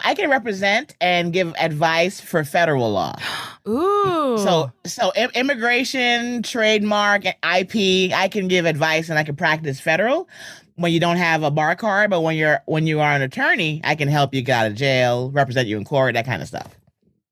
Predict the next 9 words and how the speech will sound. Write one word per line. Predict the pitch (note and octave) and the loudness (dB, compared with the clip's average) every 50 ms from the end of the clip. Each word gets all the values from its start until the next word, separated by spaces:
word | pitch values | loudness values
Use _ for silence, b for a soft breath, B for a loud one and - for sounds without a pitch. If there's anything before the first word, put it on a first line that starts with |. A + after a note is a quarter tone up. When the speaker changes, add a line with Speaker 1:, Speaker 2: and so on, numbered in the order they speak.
| _ _ _ _ - | _ _ _ _ -8
Speaker 2:
Oh, | - D#3+ F3 G#3+ C#4 E4 F#4 G4+ G#4 F#4+ C#4+ F3+ - - | -8 -4 -2 0 0 0 0 0 0 -2 -2 -2 -4 -4
so | - C4 A#3+ G3+ | -2 0 0 0
you | G3 F3+ A3 B3+ D4 | -2 -2 -4 -4 -4
can't | B3+ - C#4+ C#4+ A#3+ A3+ | -4 -4 -4 -4 -2 -2
get | A3 A#3 F3 E3+ | -2 -2 -2 0
me | F#3+ F#3+ | 0 0
out | F3+ E3 | 0 0
of | D#3 D#3 C#3+ | 0 0 -2
jail? | D3 D3 B2 D2+ A#1 D#2 - | -4 -4 -4 -4 -4 -6 -8